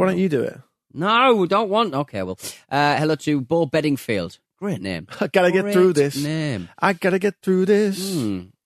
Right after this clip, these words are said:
Speaker 2: Um, this is just a weird kind of scene that you'd expect in, like, a film or something. "Hi, Luke and Pete. I am thirty-six." <laughs> Uh, going through old episodes, the, uh, Tamam Shud case reminded me of a much less interesting but still baffling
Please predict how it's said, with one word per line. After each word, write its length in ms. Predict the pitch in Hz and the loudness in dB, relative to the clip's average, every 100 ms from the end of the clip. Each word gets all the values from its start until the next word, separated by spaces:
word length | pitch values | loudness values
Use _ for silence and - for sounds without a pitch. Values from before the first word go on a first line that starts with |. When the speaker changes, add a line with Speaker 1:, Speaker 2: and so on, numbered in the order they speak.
| - | -4
Speaker 2:
Um, 440 | 135 143 147 139 - | 0 2 0 -2 -6
this 160 | 170 - | -6 -4
is 80 | 185 | -4
just 220 | - 165 | -4 -2
a 60 | 160 | -2
weird 560 | 120 131 143 139 131 | -2 0 0 0 -2
kind 180 | - 131 | -6 -6
of 60 | 123 | -4
scene 340 | - 143 123 | -2 0 0
that 80 | 101 | -2
you'd 140 | 95 98 | -2 -6
expect 420 | - - 98 - | -8 -10 -10 -10
in, 80 | 98 | -10
like, 200 | 95 90 | -10 -12
a 40 | |
film 400 | 90 - 110 95 | -16 -8 -6 -6
or 60 | 82 | -10
something. 380 | - 78 - 71 _ _ _ _ _ - | -14 -20 -20 -20 _ _ _ _ _ 0
"Hi, 180 | 214 | 2
Luke 180 | 156 104 | 2 -2
and 100 | 95 | -6
Pete. 300 | - 123 - _ _ - | -4 -6 -6 _ _ -2
I 380 | 156 98 110 - _ 160 | 0 0 -2 -8 _ -10
am 80 | |
thirty-six." 840 | 180 - 82 - - - - - - | -8 -6 -6 -6 -6 -8 -10 -16 -20
<laughs> 400 | - 262 - 226 330 349 330 - 330 - - - - - | -2 0 4 4 4 4 2 2 0 0 -6 -18 -18 -2
Uh, 240 | 175 185 185 | 2 2 4
going 240 | 233 247 | 4 4
through 140 | 214 214 | 4 4
old 160 | 208 | 4
episodes, 320 | 190 175 196 | 2 0 0
the, 260 | 170 175 170 | 2 2 4
uh, 120 | 165 | 2
Tamam 340 | - 185 180 160 | 0 0 0 0
Shud 260 | - 185 - | 0 -2 0
case 280 | 165 160 151 | 0 0 0
reminded 240 | 147 147 | -2 0
me 120 | 143 | 0
of 120 | 131 | -2
a 60 | 131 | -2
much 240 | 131 143 | -2 -2
less 160 | 135 131 | -4 -4
interesting 380 | 123 127 123 120 | -4 -4 -4 -4
but 100 | 104 | -4
still 160 | 123 | -4
baffling 420 | 113 123 120 127 | -2 -2 -2 -4